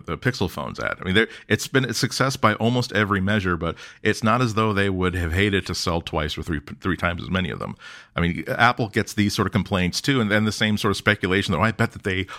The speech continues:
hold back supply because they wanna make sure there's always pent-up demand for it." And, but they get, they catch hell from it from, uh, for, from, uh, stockholders at every shareholders meeting that, "Why did he not?"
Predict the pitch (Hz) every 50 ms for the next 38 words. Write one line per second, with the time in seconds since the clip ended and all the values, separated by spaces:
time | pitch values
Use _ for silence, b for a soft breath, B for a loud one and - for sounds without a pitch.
0 | B - - 120 113 107 101 - 90 98 101 - - - 92 - - 95 95 92
1 | 90 85 82 78 85 - 87 80 76 92 90 90 98 92 92 92 90 - - -
2 | 95 90 82 87 - 87 87 90 90 82 - - - 101 - - 90 - - 85
3 | 82 95 101 101 101 - - 95 92 87 - B B B B B B B - 95
4 | 98 101 95 92 92 87 95 92 - 104 107 101 107 98 - - 123 131 - 131
5 | 120 - - 87 107 113 - - 90 80 80 73 - - - 85 80 80 - -
6 | 50 50 50 - - - - 82 80 78 78 73 - _ - - 85 80 80 78
7 | 78 B B B B B B B B _ _ - 80 78 76 76 - - - -
8 | 67 - - - - 67 - 104 98 87 85 80 80 76 90 85 82 90 87 -
9 | - 113 143 139 104 90 85 73 - 78 78 76 76 73 76 67 - 87 87 87
10 | 87 90 82 82 82 80 85 82 80 B